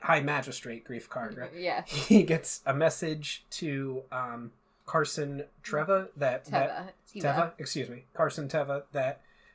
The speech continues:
Speaker 1: uh, New Republic guy that we know. Th-
Speaker 2: Yes.
Speaker 1: he's, he's the one that we know. Like, he needs help,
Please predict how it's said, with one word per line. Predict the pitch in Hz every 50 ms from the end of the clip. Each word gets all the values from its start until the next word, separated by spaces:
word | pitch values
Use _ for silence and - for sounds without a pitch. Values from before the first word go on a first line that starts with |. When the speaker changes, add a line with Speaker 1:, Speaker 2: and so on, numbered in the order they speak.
| - - - -
Speaker 1:
uh, | 143 135 127 123 120 139
New | 147 151 151
Republic | 151 147 143 160 147 139 143 135 135
guy | - 139 131 131 135
that | 139 135 -
we | 131 131
know. | 127 123 120 123 135 131 - _ _ _
Th- | - 160 160
Speaker 2:
Yes. | 170 170 156 151
Speaker 1:
he's, | 175 170 151 151 139 - 180
he's | - 156 151 139
the | 160
one | 151 135 131
that | 139 131
we | 139 139
know. | 120 110 131 151 - - -
Like, | - 139 131
he | - -
needs | 147 139 139 131 -
help, | - 147 139 135 135 - -